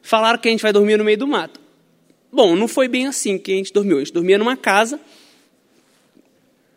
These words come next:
menor que o palco, que eram dois quartos, sala e cozinha tudo junto, e éramos dez dormindo no chão, na sala. Era um, um, um colchão de casal pra quatro meninas,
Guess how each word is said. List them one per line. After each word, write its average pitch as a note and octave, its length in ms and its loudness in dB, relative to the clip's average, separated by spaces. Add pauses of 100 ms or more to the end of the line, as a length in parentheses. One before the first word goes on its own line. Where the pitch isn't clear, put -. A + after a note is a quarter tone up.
(220)
menor F#3 340 0
que B3 80 -8
o A3+ 60 -4
palco, E3 480 -4 (380)
que D3 100 -2
eram D#3 180 0
dois G#3 240 4
quartos, B3 540 0
sala G#3+ 280 0
e G#3 40 -2
cozinha F#3+ 320 0
tudo G#3 220 -6
junto, B3 420 0
e B3 80 0
éramos A3+ 320 0
dez A3 500 0
dormindo A#3 440 0
no A#3+ 240 0
chão, D3 360 0 (200)
na D#3+ 140 -4
sala. G#2 380 -8 (460)
Era E3 300 2
um, E3+ 320 4
um, G3+ 240 -2
um F#3 40 0
colchão F#3+ 280 -2
de F#3 100 -4
casal F#3 340 2
pra F3+ 160 -2
quatro F#3+ 320 2
meninas, C#4 640 2